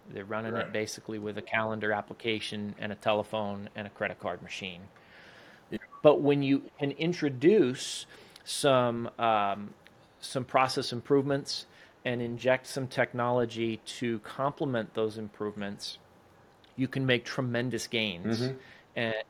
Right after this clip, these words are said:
Speaker 1: in, in efficiency. And to, to the point where now, uh, my brother-in-law just said to me the other day, um, he's not sure what to do. <laughs>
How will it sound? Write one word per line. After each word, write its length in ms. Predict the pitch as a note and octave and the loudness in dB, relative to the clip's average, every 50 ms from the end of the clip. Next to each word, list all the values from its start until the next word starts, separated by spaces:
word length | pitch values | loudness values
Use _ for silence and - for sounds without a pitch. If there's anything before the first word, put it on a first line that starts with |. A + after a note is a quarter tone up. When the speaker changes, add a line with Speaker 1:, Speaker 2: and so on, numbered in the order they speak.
| _ | _
Speaker 1:
in, 120 | B2 A#2+ A#2 | -10 -10 -8
in 200 | - A#2+ A#2+ A2+ | -6 -4 -4 -4
efficiency. 800 | G#2 - - B2 A#2 - A#2+ A2+ G#2+ - - G2+ G2 G2+ G#2 - - - - - - - _ - | -4 -2 -2 -2 -2 0 -4 -6 -6 -4 -4 -4 -4 -4 -6 -10 -14 -20 -20 -20 -20 -20 _ 2
And 300 | D3 C#3 C3+ C3+ - - | 4 4 4 2 -2 0
to, 120 | - D#3 - | 0 0 0
to 140 | - E3 | 4 4
the 80 | D#3+ D#3 | 2 2
point 300 | D3+ - G3 G3 G3+ F#3+ | 4 4 2 2 4 4
where 140 | F3 E3 D#3 | 4 4 4
now, 560 | D3+ D#3+ G3 G#3+ G3 C3+ B2 B2+ C#3+ D#3+ E3 - - - - - - - - | 6 4 4 4 4 4 4 4 2 2 -2 -8 -16 -20 -20 -20 -20 -12 -2
uh, 300 | - B2 B2 A#2+ B2 B2 | 2 4 4 4 4 2
my 180 | B2 A#2+ A#2+ B2 | 2 2 0 0
brother-in-law 520 | A#2 C3+ C#3+ C#3+ C#3 C3+ C3 C3+ C3 C3 | 4 4 4 6 6 4 2 2 2 2
just 180 | C3 C#3 C#3+ - | 2 0 -2 2
said 160 | - C#3 C3+ | 2 2 2
to 60 | C3 | 2
me 80 | C3 B2 | 0 0
the 100 | A#2 A#2+ | 2 2
other 140 | A#2 A2 G#2+ | 2 2 2
day, 420 | C3 D3+ D3 A#2+ A2 G#2+ G#2+ A#2 C3+ D#3 - - - | 4 6 6 6 6 4 2 -2 -8 -14 -18 -10 -4
um, 540 | - G#2+ G#2+ G#2+ G#2 G2 G2+ A2 G#2+ - - - _ - _ _ _ _ _ - - _ - - - - _ _ - _ _ | 0 2 2 4 4 2 2 0 -2 -6 -10 -16 _ -20 _ _ _ _ _ -20 -20 _ -20 -20 -20 -20 _ _ -20 _ _
he's 180 | - C3+ A#2+ | -12 -10 -4
not 180 | C#3 D3 C#3+ C#3 | -2 -2 -2 0
sure 120 | - - C#3+ | 0 0 2
what 160 | B2+ C3 - | 2 2 0
to 80 | - B2 | -2 0
do. 260 | D#3+ E3+ E3+ G#2 G#2 A#2+ - - - | 2 2 2 2 0 -4 -6 -4 -2
<laughs> 300 | E3 - - - D#3 - | -2 -2 0 0 2 2